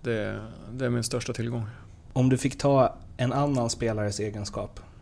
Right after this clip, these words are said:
Speaker 2: och addera till dig, vilken egenskap från vilken spelare?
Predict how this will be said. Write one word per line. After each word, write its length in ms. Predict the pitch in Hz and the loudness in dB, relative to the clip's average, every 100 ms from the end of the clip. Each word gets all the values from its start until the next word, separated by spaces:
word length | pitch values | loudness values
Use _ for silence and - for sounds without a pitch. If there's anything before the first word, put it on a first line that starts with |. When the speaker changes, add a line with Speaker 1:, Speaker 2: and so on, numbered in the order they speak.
| - - - - | -20 -20 -18 -12
Speaker 2:
och 240 | 101 - - - | -12 -12 -14 -8
addera 440 | 104 110 104 95 | -4 -2 -2 -4
till 300 | - 98 95 - - - - - | -8 -10 -10 -14 -18 -20 -20 -12
dig, 300 | 101 87 78 - - - - - - - | -8 -8 -8 -14 -16 -18 -18 -20 -20 -10
vilken 760 | 113 107 - - 107 101 98 92 | -6 -6 -8 -10 -8 -6 -8 -10
egenskap 520 | 107 101 - - 104 117 | -10 -4 -4 -4 -2 -4
från 220 | - 101 | -4 -4
vilken 320 | 98 - 95 | -6 -6 -10
spelare? 340 | - 95 90 | -8 -10 -10